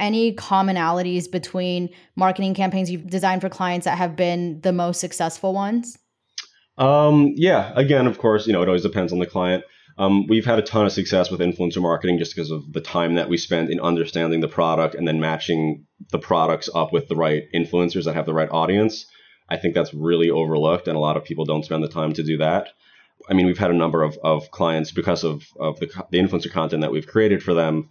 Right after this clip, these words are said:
Speaker 2: you know, temporarily shut down registrations, and something which is, like,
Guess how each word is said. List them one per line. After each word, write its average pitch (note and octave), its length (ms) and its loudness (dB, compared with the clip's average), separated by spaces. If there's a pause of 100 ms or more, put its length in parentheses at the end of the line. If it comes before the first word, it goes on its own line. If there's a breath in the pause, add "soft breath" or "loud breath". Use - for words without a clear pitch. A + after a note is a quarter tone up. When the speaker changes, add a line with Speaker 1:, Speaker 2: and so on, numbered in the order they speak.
(260 soft breath)
Speaker 2:
you G2 160 0
know, E2+ 160 0
temporarily F2 420 0
shut D#2+ 220 -2
down D#2 160 0
registrations, F2+ 640 2
and F2+ 100 0
something F2 280 0
which E2+ 120 2
is, D#2+ 120 -2
like, D2+ 180 0